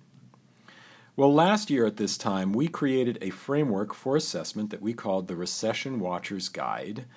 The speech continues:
in which we outlined some of the key data points that we follow as we assess the risk and proximity of a recession and a bear market.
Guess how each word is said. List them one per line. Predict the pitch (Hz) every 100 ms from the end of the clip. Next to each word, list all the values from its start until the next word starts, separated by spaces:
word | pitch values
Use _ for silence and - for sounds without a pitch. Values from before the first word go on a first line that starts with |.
| - - -
in | 104
which | 113 117
we | 123 117
outlined | 117 131 110 104 104
some | 104 110
of | 92
the |
key | 87 - 165
data | 131 127 117
points | - 101 95 -
that | 95
we | - 170
follow | - 85 80 82
as | - -
we | 95
assess | 87 - - 117
the | - 147
risk | 107 104 -
and | 104
proximity | 95 101 - - 92 85 82
of | 85
a | 87
recession | 87 - 87 78 - 87
and | 87
a | 85
bear | 78 80
market. | 82 127 135 -